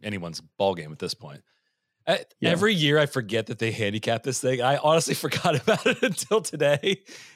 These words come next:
Speaker 1: It's the best. It's, the playoffs need to be weirder. I know some people don't like this handicap start.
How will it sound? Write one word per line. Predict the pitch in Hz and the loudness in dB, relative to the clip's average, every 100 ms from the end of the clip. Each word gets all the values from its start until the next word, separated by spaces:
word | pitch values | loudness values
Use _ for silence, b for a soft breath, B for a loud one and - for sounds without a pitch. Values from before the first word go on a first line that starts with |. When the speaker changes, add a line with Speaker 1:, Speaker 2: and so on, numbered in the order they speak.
| - | -2
Speaker 1:
It's | 240 - | 0 2
the | 185 | 0
best. | 151 117 117 - | 2 0 -2 -6
It's, | - 190 - - 143 | -6 -6 -6 -10 -12
the | |
playoffs | 139 185 202 185 170 | -4 2 4 4 2
need | 165 | 0
to | 151 | 2
be | 139 | 2
weirder. | 131 139 151 165 - _ _ _ _ _ _ - | 4 4 2 0 -6 _ _ _ _ _ _ -4
I | 135 | 0
know | 143 131 | 2 2
some | 139 | 0
people | 135 131 | -2 0
don't | 123 | 0
like | 113 117 | 2 0
this | 120 123 | 0 -2
handicap | 123 123 127 - | -2 0 -2 -2
start. | 123 123 | 0 2